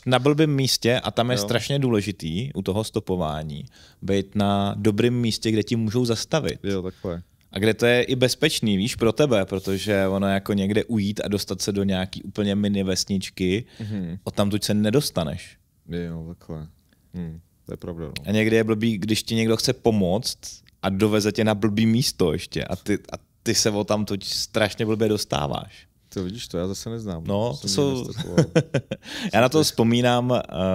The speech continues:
Speaker 1: vlastně velice romanticky, tak jak to bylo super. <laughs> Jako, mám z toho spoustu zážitků, to je pravda, ale co dneska vyřeší kreditní karta, <laughs> tak je docela fajn.
Speaker 2: Eh,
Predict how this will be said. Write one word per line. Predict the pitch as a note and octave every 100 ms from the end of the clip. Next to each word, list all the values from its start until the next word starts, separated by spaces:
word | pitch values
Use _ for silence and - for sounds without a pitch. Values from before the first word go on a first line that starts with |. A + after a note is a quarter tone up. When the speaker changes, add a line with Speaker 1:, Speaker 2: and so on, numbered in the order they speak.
| F#2+ F2 D2+
Speaker 1:
vlastně | G2+ F#2+ -
velice | G#2 G2 G2+ A#2+
romanticky, | A2 G#2+ G2 G2 - F#2 G#2 D3 - - - _
tak | G2 G2
jak | G2+ -
to | G#2
bylo | G#2
super. | A2+ - G2+ F2+ F2 F#2 B2 B2+ - - - - A2 - -
<laughs> | F3 - F3+ C3 C3+ A#2+ F#3+
Jako, | A#2+ C3+ - F3
mám | A#2+
z | C3
toho | D3 D3
spoustu | - C3 C3 D3
zážitků, | C#3 B2 A2 A2+ - - F2 A2 -
to | G#2+
je |
pravda, | G#2+ G2+ G2+ F#2+ F#2+ A#2+ - - - E3 -
ale | G2 F#2+ G2+ G2+ G2+ G2+
co | -
dneska | G2 G2+ - G2+
vyřeší | G2+ G#2 G2 - - B2
kreditní | - G#2+ A2+ E3+ B2 A#2+
karta, | A2+ A2 - A2
<laughs> |
tak | A2+ G#2+ A#2+
je |
docela | A#2 G#2+ A#2+ A#2+
fajn. | - G2+ G2 G2+ A2 - _ _ _ - - - - - - - - - - - -
Speaker 2:
Eh, | A2+ A2 G#2+ G2+